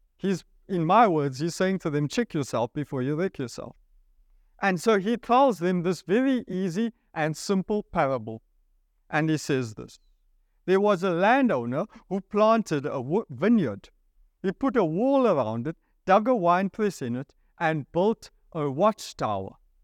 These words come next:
Then he rented the vineyard to some farmers and moved to another place." Let me explain this very simply. The landowner is God. God set Israel up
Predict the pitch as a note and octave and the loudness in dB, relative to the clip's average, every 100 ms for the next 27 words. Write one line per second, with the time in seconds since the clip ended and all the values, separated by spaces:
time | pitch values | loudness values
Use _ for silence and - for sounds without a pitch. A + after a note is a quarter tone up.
0 | _ _ _ C3 E3+ C4+ C4+ G3 G#3 D3+ | _ _ _ -2 2 4 4 2 0 2
1 | F#3+ C4+ B3 E3 C3+ D3 C#3 A3+ E3+ C3+ | 2 2 0 -2 -2 -4 2 2 4 0
2 | C#3 _ _ - D3+ - D#3+ F3 - B3 | -4 _ _ -8 -6 -2 -2 -2 -2 0
3 | A#3+ D#3 A2 - - _ _ _ _ F3 | 2 0 -4 -16 -20 _ _ _ _ 0
4 | F3+ D#3 D#3 G3 A#3+ B3+ G#3+ - _ _ | 0 0 -2 0 2 0 -2 -14 _ _
5 | - G3+ F#3 F3+ _ - E3 D3 C#3 B2+ | -4 0 2 0 _ -8 -2 0 0 0
6 | C3+ - C3 A2 G#2+ - _ _ _ _ | -2 -4 -6 -6 -8 -18 _ _ _ _
7 | _ _ _ - F#3 A3 A3 - - G#3+ | _ _ _ -4 0 4 2 0 -4 0
8 | G3+ F3+ D#3+ C#3+ - D#3+ E3+ F3 - D3 | 0 0 -2 -4 -4 -2 -2 -4 -6 -8
9 | C3 A2+ G#2+ _ _ _ _ E3 F#3+ E3 | -8 -10 -14 _ _ _ _ 0 2 4
10 | A3 C#4 F3 C3+ C3 D3+ - _ - D3 | 4 4 2 0 -2 -4 -6 _ -8 -6
11 | C#3 F#3+ F#3 G#2+ - _ _ - _ _ | -2 2 2 0 -10 _ _ -20 _ _
12 | _ _ _ _ - B2 G#3 A#3+ E3+ E3 | _ _ _ _ -12 0 4 6 4 2
13 | F#3 _ - - A3 - - B3+ C4 G#3 | -8 _ -12 -2 -2 -2 -4 -2 0 0
14 | A#3 A#3+ A3 - G3+ - | 2 2 0 2 0 0